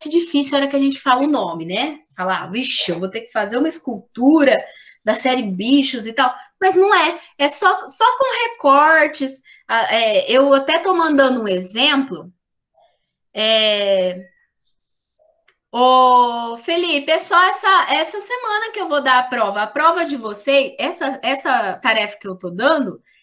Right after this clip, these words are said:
é pra quarta-feira da semana que vem. As provas de vocês só começam na sexta.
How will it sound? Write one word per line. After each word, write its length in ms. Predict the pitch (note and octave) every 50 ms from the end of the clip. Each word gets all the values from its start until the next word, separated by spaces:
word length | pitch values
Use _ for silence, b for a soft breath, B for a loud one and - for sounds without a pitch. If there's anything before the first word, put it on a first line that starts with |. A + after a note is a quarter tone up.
| _ _ -
é 120 | A3+ A3+
pra 220 | A#3 C#4 C#4+ C#4+
quarta-feira 680 | C#4+ D#4+ D#4+ E4+ F#4 - F#4+ G4 - F#4 F4 E4+ E4 D#4+
da 100 | D#4+ D#4+
semana 360 | E4 - E4 D#4+ D4+ D4+ D#4 D#4+
que 120 | F4 E4+
vem. 320 | D#4+ B3+ G3 E3 D3+ F#3 b b b b b -
As 220 | B3 C4+ - -
provas 340 | - F4 F4 G#4+ G#4+ A#4 G4
de 80 | F4 E4+
vocês 360 | C#4+ C4 C4+ - E4+ F4+ F4
só 160 | - E4+ E4 F4
começam 440 | F4+ E4 E4 D#4+ E4+ - G4 F4
na 160 | E4+ E4+ F#4+ G4
sexta. 760 | - - - - D4 D#4+ F4+ F4+ - - _ - D#3+ -